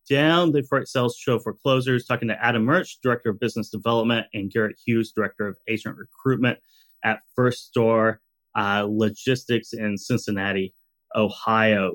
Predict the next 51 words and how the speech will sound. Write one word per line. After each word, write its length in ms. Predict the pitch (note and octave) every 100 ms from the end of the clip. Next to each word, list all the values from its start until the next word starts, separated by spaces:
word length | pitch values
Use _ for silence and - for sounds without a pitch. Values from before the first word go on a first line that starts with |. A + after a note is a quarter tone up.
| -
So, 380 | - - E3 D3+ - -
um, 340 | E3 D#3+ C#3 - _ _ -
Adam, 380 | G3 G#3+ F#3 - _ -
kind 140 | A3
of, 100 | E3+ - -
uh, 100 | - - - _ _ - _ _ _
you 100 | F3
know, 160 | D3+ D3
th-, 180 | E3 E3
this 140 | D#3
kind 200 | A3 F#3
of 120 | D3
a 40 | B2+
profile 440 | E3+ E3+ D#3+ D#3+
of 80 | D3+
an 80 | C3+
agent. 440 | C#3+ D#3+ E3 - - -
People 320 | A#3 B3+ F#3+
ask 220 | F#3 -
me 100 | E3+
all 100 | D3+
the 80 | B2
time, 440 | C3 C3+ D3 D3 - -
um, 480 | B2+ A#2+ A#2 A2 - _ -
you 120 | B2+
know, 140 | A#2+
that 180 | A#2+ A#2+
they're 120 | A#2+
leaving 280 | B2+ C3+ B2+
the, 220 | A2+ A2+ -
the, 220 | A2+ G#2+
their 120 | -
job 300 | G2+ A#2+ A#2
as 100 | A2+
a 60 | -
freight 200 | B2+ A2
broker. 320 | A#2+ A#2 A#2+
You 140 | A2+ A2
know, 160 | G#2+
"Should 200 | G#2+ A#2
I 60 | G#2
get 160 | B2
my 160 | G#2 G#2+
own 160 | G#2 G2+
M 160 | A2
C 200 | - E3
number? 560 | D3 C#3 C3+ C3+ C3 - -
Should 300 | - B2 A2 A#2+
I 640 | A2+ A2+ A2+ A2 A2 G#2 - _ _
become 300 | B2 - A2+
an 120 | G#2+